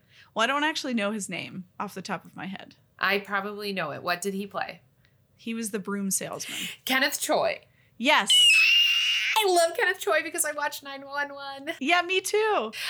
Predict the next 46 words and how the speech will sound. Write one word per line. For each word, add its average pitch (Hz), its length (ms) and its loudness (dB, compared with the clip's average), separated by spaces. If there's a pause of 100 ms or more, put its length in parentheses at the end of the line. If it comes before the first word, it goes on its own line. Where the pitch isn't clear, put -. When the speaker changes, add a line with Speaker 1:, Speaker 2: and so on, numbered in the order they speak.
(140)
Speaker 2:
Um, 233 380 2
big 262 240 0
Kenneth 302 280 -2
Choi 233 240 0
fan. 180 360 0
So, 208 480 2
friends, 214 420 0
if 214 80 -4
you 208 80 -8
don't 208 140 -2
know 220 120 -4
Kenneth 214 320 -8
Choi, 185 280 0
Kenneth 190 340 -6
Choi 190 220 0
is 175 340 -2
currently 180 640 -4
a 165 220 0
chimney 226 460 -2
in 190 120 -4
nine 175 220 -2
one 170 160 -6
one. 226 420 -2
Great 339 240 -2
show. 277 360 -2
It's 240 140 -2
a 233 60 -6
Ryan 254 220 0
Murphy 226 240 -8
show, 220 200 -4
probably 208 380 -4
one 202 160 -2
of 190 60 -10
his 190 100 -8
better 170 240 -6
ones 185 240 -4
because 180 260 -10
all 156 200 -4
of 165 100 -14
the 165 100 -4
other 156 200 -6
ones 151 200 -10
are, 151 140 -10
like, 151 180 -8
really 156 220 -12
shitty. 196 320 -4